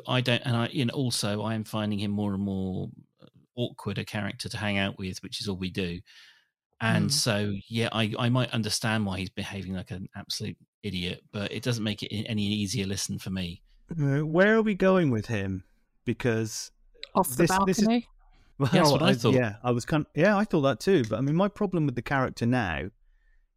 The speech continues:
Speaker 3: is he said last week, didn't he, "I don't belong in Ambridge anymore."
Speaker 2: Mm.
Speaker 3: And I kind of feel that as a listener as well. What does he do if he comes back to Ambridge?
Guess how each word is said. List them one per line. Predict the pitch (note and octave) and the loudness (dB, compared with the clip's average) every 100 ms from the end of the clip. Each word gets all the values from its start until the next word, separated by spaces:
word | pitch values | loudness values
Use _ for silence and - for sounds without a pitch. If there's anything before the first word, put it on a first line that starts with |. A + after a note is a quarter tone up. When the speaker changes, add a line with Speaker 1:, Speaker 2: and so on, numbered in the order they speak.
| _ | _
Speaker 3:
is | - B2+ B2 A#2+ - _ _ _ _ - | 0 0 0 -4 -14 _ _ _ _ -4
he | G#3+ | -2
said | A3+ - B2+ G#2+ G#2 - | 0 0 2 0 -2 -4
last | B2+ D3 C#3+ - | 0 2 0 -4
week, | G#2+ G2 G#2 | -4 -4 -2
didn't | B2 A2 | -2 0
he, | F#2 F#2+ | -2 -2
"I | A2 | -2
don't | A#2 A#2 A#2 | 2 2 2
belong | A2+ A2 A2 | 2 2 2
in | G#2 | 0
Ambridge | G#2 G2+ G2 - - - - | 0 -2 -2 -6 -8 -14 -6
anymore." | G#2 G2 - D#2 D2 | 2 6 6 6 0
Speaker 2:
Mm. | - _ _ _ _ _ _ _ _ _ _ - | -8 _ _ _ _ _ _ _ _ _ _ -2
Speaker 3:
And | C3+ D3 - - | 0 2 -2 -4
I | E3+ | -4
kind | - - G3+ | -2 0 0
of | |
feel | - G#3 G3+ | 0 -4 0
that | F#3 A3 | 0 0
as | F3 | 0
a | |
listener | E3 G#3+ - C3 A2 | 2 2 0 -2 0
as | A2 | 0
well. | D#3 B2 | 2 0
What | C3+ A3 | 0 -2
does | A3 - | -4 -2
he | G#3 | -2
do | F#3 G#3 | 0 0
if | B2+ | 0
he | A2+ | -2
comes | G#2+ B2 A2+ | 0 2 2
back | - G#2+ - | -2 -4 -2
to | A#2 | 0
Ambridge? | A2+ A#2+ G2 E2+ - | 2 2 0 -4 -10